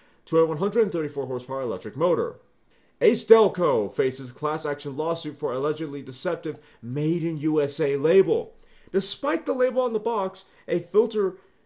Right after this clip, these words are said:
made in China etched into the part. No, a filter had "Made in China" etched into the part. Ooh-wee! What a scandal. Ken Block, I mean, it's not Dieselgate, but still. Ken Block is selling three of his Fast Fords, including a,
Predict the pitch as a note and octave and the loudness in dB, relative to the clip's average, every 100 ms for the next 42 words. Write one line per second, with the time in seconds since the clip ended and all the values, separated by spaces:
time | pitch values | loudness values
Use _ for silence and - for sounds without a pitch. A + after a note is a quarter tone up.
0 | _ C#3+ F3+ G#3 G3+ F#3 - - F#3 C#4 | _ -2 4 4 4 0 -4 -8 0 2
1 | B3+ D#3 E3 - - F3+ F3+ - C#3+ D3 | 2 0 -4 -8 -8 -8 -8 -12 -10 -10
2 | - A2 G#2+ G#2+ D3+ C3 D#2+ - _ _ | -14 -14 -14 -16 -14 -14 -14 -18 _ _
3 | _ _ - E3+ C3+ - - - _ _ | _ _ -2 2 2 -2 -20 -20 _ _
4 | D#3 - A3+ G3 F3 F#3 - - C#3+ G3+ | -2 8 8 8 0 -2 -4 -8 2 6
5 | A3+ F#3 C#3 - C3 G#2 F2 - B2 A#2 | 6 4 -2 -2 -2 -2 -8 -8 -6 -6
6 | - A2 B2 G2 F2+ G#2+ E2+ - _ _ | -6 -8 -6 -6 -6 -8 -8 -12 _ _
7 | _ _ _ _ _ E4 G4 A4 A4+ G#4 | _ _ _ _ _ 4 10 12 12 12
8 | F4 D#4 D#4+ B4 B4+ D4+ - A#2+ C3 - | 8 4 12 12 12 12 6 -2 0 0
9 | C#3 A2+ G2 F#2 - _ _ _ _ _ | -2 -2 -2 -8 -10 _ _ _ _ _
10 | _ _ E3+ A3 F#3 F#3+ A#3 C#3+ - E3+ | _ _ 0 0 2 6 6 6 4 -2
11 | F3 E3+ G3 G#3+ C3+ E3+ C3+ B2+ G#2+ - | 0 0 2 2 2 0 0 -2 -4 -4
12 | - - D3 G2+ - - _ _ _ _ | -8 0 2 2 -2 -14 _ _ _ _
13 | - F#3 G#3 B3+ A3+ G3 G#3 G3 E3+ F#3+ | 0 2 6 6 6 2 0 0 0 4
14 | A#3+ F#3 F#3+ - G3 F#3+ - A#3 G3+ A#2 | 6 6 4 0 -2 0 4 6 6 2
15 | B2+ C#3+ E3+ D#3+ D#3 D3+ | -4 -6 -4 -4 -6 -6